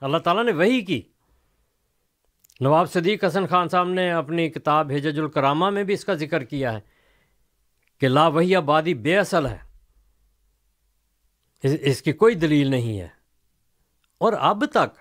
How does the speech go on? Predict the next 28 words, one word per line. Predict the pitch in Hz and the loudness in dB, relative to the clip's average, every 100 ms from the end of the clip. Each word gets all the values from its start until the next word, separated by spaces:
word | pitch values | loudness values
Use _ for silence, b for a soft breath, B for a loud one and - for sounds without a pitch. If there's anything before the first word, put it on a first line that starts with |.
| _ _ _ | _ _ _
मौलवी | 120 165 190 | -4 0 2
अब्दुल्ला | 165 135 180 208 | 0 0 0 2
गजनवी | 143 139 196 220 226 | 0 -2 -2 -2 -2
तक | 175 143 - _ _ _ _ _ _ _ _ _ _ _ _ _ _ _ | 0 -2 -4 _ _ _ _ _ _ _ _ _ _ _ _ _ _ _
अल्लाह | 139 160 | 2 2
ताला | 165 156 139 | 2 2 2
वही | 180 233 | 2 0
करता | - - 220 | 0 0 -2
है। | |
उनकी | 214 185 208 | -2 -4 -8
किताब | 151 160 170 | -2 0 0
उनके | 180 175 175 | -2 -6 -2
बेटों | 151 151 175 | -2 0 0
ने, | 160 185 - | 0 -2 -6
अब्दुल | 139 135 156 | -10 -2 0
अहद | 151 147 | 0 0
गजनवी, | 135 131 143 151 | -2 -2 -2 0
अब्दुल | 139 139 139 | 0 -2 -2
जब्बार | 139 135 143 | 0 0 0
गजनवी | 139 131 147 | -2 -4 -2
ने | 147 147 139 - 131 | -2 -2 2 0 0
शाया | 110 127 147 | -2 0 0
की | 143 147 | 0 0
है | 143 135 123 b - | 0 0 -2 b -10
इसबातुल | - 117 123 120 135 | -10 -2 -2 -2 -4
इल्हाम | 131 120 127 | -4 -4 -4
वल | 127 123 | -4 -4
बया। | 113 120 | -6 -6